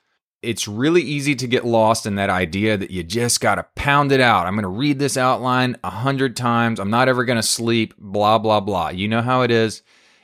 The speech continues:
It's awful. And it's, and it's not effective. Um, so we're not gonna talk about little bits of information over time and, and all these different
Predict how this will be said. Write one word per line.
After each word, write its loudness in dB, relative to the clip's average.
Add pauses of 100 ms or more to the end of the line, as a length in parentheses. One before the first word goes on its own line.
(100)
It's -2
awful. 0 (500)
And 2
it's, -4
and 0
it's -4
not 2
effective. -6 (760)
Um, -2
so 2
we're -4
not 0
gonna -2
talk 2
about 2 (100)
little 0
bits 0
of -2
information 0
over -2
time 0
and, -6
and -6
all 0
these -2
different -4